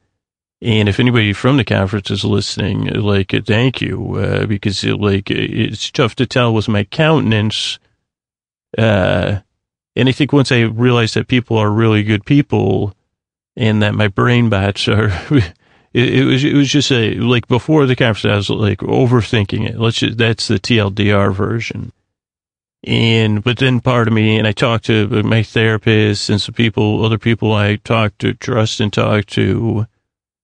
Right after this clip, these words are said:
and they kind of agreed with that adjusted part of me. I said, "Well, geez, what a wonderful opportunity to go outside of your shell. You really don't have, uh, like, anything at stake here. You know, it's not like you have to, um, it's not like you're going there for,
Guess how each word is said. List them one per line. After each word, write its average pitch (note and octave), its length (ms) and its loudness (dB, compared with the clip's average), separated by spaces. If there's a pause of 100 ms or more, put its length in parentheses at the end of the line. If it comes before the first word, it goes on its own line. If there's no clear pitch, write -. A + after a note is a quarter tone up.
(580)
and B2+ 120 -2
they C3+ 80 0
kind D3+ 160 0
of C#3 60 0
agreed C3+ 300 2
with B2+ 160 2
that A#2 160 2
adjusted A#2+ 520 -2
part G#2 200 2
of G#2 60 0
me. G#2 80 2
I G2 40 0
said, A2 180 -4
"Well, A2+ 100 -2
geez, B2+ 220 -4
what C3+ 140 4
a C#3+ 40 2
wonderful C3+ 420 2
opportunity A2 800 0
to G2+ 80 -2
go G#2+ 240 0
outside A2 440 0
of G#2+ 40 2
your G#2+ 120 0
shell. G2+ 520 0
You A2 80 -2
really C#3 200 4
don't A#2 140 2
have, A#2 340 2
uh, G#2 260 0 (220)
like, A2 320 0
anything A2+ 420 2
at G#2 120 -2
stake - 460 -2
here. G2 560 0 (840)
You C3 60 -2
know, A2+ 60 2
it's - 140 -4
not B2 220 2
like A#2 280 0
you A#2 160 2
have A2 260 0
to, G#2+ 280 0
um, G2+ 480 0 (580)
it's B2+ 100 -6
not C3 80 2
like C3 140 2
you're A#2+ 80 0
going A#2+ 260 4
there A2 180 2
for, G#2+ 260 -2